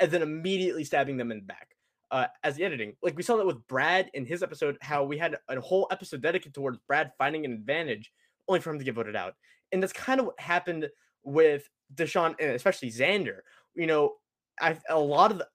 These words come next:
all the casual viewers really thought that, um, Xander was going to win, myself included, because of how he was edited. Because not everyone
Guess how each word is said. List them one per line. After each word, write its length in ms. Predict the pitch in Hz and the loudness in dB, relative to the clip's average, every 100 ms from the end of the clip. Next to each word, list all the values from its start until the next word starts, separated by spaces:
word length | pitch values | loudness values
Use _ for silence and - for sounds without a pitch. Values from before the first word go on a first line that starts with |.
| _ | _
all 220 | 151 214 254 | 10 12 12
the 80 | 165 | 6
casual 480 | - 135 123 117 | -2 -2 -2 -6
viewers 480 | 101 127 123 101 104 | -6 -4 -4 -8 -12
really 360 | - 123 170 185 | -10 0 4 4
thought 300 | - 160 131 | 4 2 2
that, 200 | 127 - | 0 0
um, 560 | 127 120 110 104 98 107 _ _ _ 147 | 0 0 -2 -8 -16 -20 _ _ _ -4
Xander 300 | 139 156 156 | 0 0 0
was 140 | 135 | -2
going 160 | 131 123 | -4 -6
to 100 | 113 | -4
win, 320 | 170 165 98 | -4 -4 -4
myself 320 | 107 113 113 | -4 -4 -6
included, 420 | 120 - 254 104 - | -6 -4 -2 -4 -10
because 400 | 120 - 175 165 | -14 0 0 0
of 100 | 135 | -4
how 260 | - 135 - | -2 -2 -4
he 160 | 131 | -8
was 180 | 110 110 - | -8 -8 -6
edited. 340 | 170 117 - - - - _ - | -6 -6 -16 -20 -20 -20 _ 0
Because 260 | 190 185 | 4 4
not 180 | 220 269 | 4 4
everyone 440 | 220 214 220 214 | 4 4 2 2